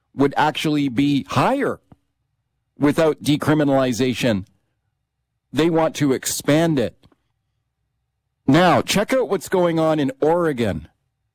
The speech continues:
to the south of us here. Now, they, they did drug decriminalization before we did.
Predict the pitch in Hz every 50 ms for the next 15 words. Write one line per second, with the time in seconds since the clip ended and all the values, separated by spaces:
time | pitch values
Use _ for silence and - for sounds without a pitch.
0 | _ _ _ _ _ _ _ _ - 156 190 147 139 - 170 147 143 139 - -
1 | 143 123 113 120 117 101 - 135 120 104 101 107 113 117 139 180 - - - 143
2 | 165 233 254 226 165 190 196 190 180 143 123 120 120 - - 147 160 170 165 147
3 | 123 147 160 147 - - 156 151 160 151 151 143 139 135 131 127 101 135 143 147
4 | - - 147 131 127 117 - 104 135 131 - - 170 185 175 147 143 175 233 240
5 | 175 135 123 95 80 - -